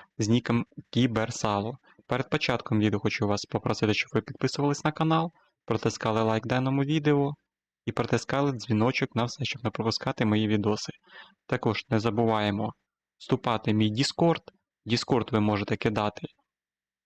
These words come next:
свої бої на майстра, там є канал реплеї, от Бліц окремий.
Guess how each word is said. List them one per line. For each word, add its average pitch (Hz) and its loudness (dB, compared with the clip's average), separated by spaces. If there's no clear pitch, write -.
свої 104 2
бої 104 4
на 110 2
майстра, 165 0
там 143 0
є 139 2
канал 135 0
реплеї, 131 2
от 123 2
Бліц 123 0
окремий. 117 0